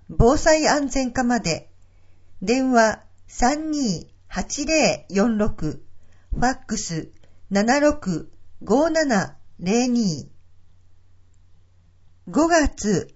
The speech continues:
挨拶協調月間。教育委員会では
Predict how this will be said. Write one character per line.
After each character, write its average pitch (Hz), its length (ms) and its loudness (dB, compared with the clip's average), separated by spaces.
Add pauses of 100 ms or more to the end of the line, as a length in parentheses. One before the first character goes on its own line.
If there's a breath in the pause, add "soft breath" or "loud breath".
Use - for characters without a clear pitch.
挨 320 200 4
拶 240 400 -2
協 269 260 2
調 285 300 2
月 254 340 -4
間。 147 320 -2 (1300)
教 294 260 4
育 330 320 -2
委 330 40 -2
員 311 240 -2
会 208 260 0
で 175 140 0
は 143 300 0